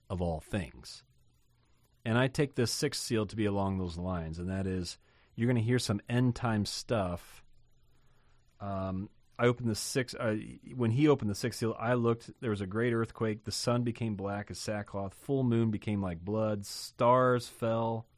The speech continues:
uh, to the earth as a fig tree sheds its winter fruit when shaken by the gale. Think fig tree, again, our Lord before the Passion talks about the fig tree.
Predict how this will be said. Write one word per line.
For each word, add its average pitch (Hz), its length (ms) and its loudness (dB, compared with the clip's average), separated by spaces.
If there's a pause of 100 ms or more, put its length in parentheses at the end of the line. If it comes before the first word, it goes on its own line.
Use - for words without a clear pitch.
(1400)
uh, 98 380 -4
to - 140 -8
the 110 160 -4
earth 110 440 2
as 98 140 -4
a 90 60 -6
fig 110 340 -4
tree 110 320 -2
sheds 107 380 -2
its - 180 -10
winter 107 320 0
fruit 107 420 -2
when 95 140 -6
shaken 104 460 -4
by 90 180 -4
the 87 140 -6
gale. 95 380 -2
Think 101 260 -2
fig 101 320 -2
tree, 101 320 0
again, 95 200 0
our 87 140 -2
Lord 95 400 0
before 95 320 -4
the 87 160 -6
Passion 95 640 -4
talks 90 300 -8
about 87 160 -10
the 87 80 -14
fig 87 320 -8
tree. 90 400 -8